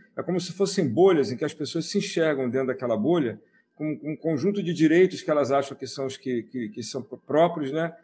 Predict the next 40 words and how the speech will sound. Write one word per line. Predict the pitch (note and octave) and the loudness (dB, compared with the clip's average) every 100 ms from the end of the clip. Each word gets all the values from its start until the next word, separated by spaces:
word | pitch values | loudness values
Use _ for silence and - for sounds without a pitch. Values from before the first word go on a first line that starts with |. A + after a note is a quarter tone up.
| _ _ - | _ _ -2
Com | D#3 | 2
limites | E3 F3 G#3+ G#3+ - | 4 4 2 0 -2
que | E3+ | 2
elas | E3 D#3+ | 4 2
mesmas | C3+ D#3+ C3+ C#3 A#2+ | 0 -2 -2 -4 -4
muitas | C#3 D#3+ C#3 | -4 -2 -2
vezes | B2+ B2+ A2+ | -4 -8 -6
se | D#3 | -6
impõem, | C3 C#3 D#3+ D#3 - _ _ - | -4 -2 0 0 -6 _ _ -14
porque, | A#2+ C#3+ C#3+ C3+ B2 A2 G#2+ G#2 | -10 -2 4 6 6 4 0 -2
é, | E2 G#2 G#2 | -2 0 0
existe | A2+ A#2 | -2 -6
uma | D3 | -8
estrutura | C3+ D3 C3+ D3 D3+ | -6 -6 -4 -2 -2
que | - | -2
mantém | C3+ B2 C3+ C3+ A#2 - _ _ - | -2 -2 0 0 0 -8 _ _ -10
aquela, | A2 - B2 B2 B2+ | -6 0 2 2 0
aquele | B2 - C#3+ | -4 -2 -2
entendimento | C#3 D3 C3 C#3+ C#3+ | 0 -2 0 -2 -2
de | C3 | -6
direito | A#2 B2+ B2+ - | 0 2 2 0
da | A2+ | -6
forma | B2+ B2 A2+ | -6 -8 -6
como | A#2+ A2 | -8 -4
tá. | C3+ C3+ - - _ - | 2 2 0 -14 _ -10
Então, | F3 | -6
o | A#3 | -4
que | |
eu | A#3+ | -2
queria | A#3 | -2
te | G#3+ | -2
perguntar | G3+ F3 D#3+ G3 F#3+ E3 | 0 0 2 4 6 6
é | |
o | D#3+ | 2
seguinte, | - D3 A#2 G#2 G#2+ - | -2 -4 -4 -4 -10 -4
é, | B2+ A#2 | -2 0
nessa | A#2+ D#3 F3 - | 0 -2 0 -2
ideia | D#3 D#3+ D#3 | 2 4 4
de | A#2+ | 0
que | - C#3 B2 G#2+ | -4 -2 0 -2